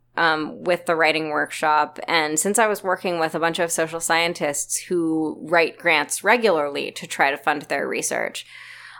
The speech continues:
I thought, "Well, I should learn how to write grants, and then I can try to figure out, you know, what the style of that is so that when I wanna put a big project together, I can do it."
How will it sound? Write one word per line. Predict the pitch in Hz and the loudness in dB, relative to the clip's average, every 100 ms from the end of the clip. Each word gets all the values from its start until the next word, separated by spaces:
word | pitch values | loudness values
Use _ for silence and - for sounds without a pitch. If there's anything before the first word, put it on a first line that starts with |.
| _ | _
I | - 185 | 2 2
thought, | 190 170 170 180 - | 2 4 4 4 0
"Well, | 156 160 240 247 | 2 6 6 4
I | 170 | 0
should | 170 180 | 0 -4
learn | 156 156 156 156 | 0 2 2 -2
how | 151 165 160 | -2 0 0
to | 156 165 | -2 -2
write | 151 147 - | 0 0 0
grants, | 262 302 196 185 - | 4 6 4 2 0
and | - 170 165 | 2 2 4
then | 156 156 | 4 4
I | 151 | 2
can | 156 165 160 | 0 -2 -2
try | - - 160 156 | -2 0 2 4
to | 156 | 2
figure | - 165 156 151 | 0 0 2 4
out, | 147 147 151 - | 6 4 2 -2
you | 156 | -2
know, | 147 147 - | 0 -2 -6
what | - - - 175 196 | -16 -18 -2 2 4
the | 180 | 4
style | 170 - 208 214 202 | 0 6 8 10 8
of | 190 165 | 8 6
that | 165 | 4
is | 160 156 | 4 2
so | - | 0
that | 160 160 | 0 2
when | 165 | 2
I | 160 | 2
wanna | 151 156 156 | 2 2 2
put | - 156 | 0 0
a | |
big | 151 147 | 0 -2
project | - 156 156 147 - | 0 0 2 -2 -6
together, | 147 147 135 | -2 0 2
I | 127 | 0
can | - 156 180 | -2 -10 0
do | 311 254 | 4 4
it." | 151 | 4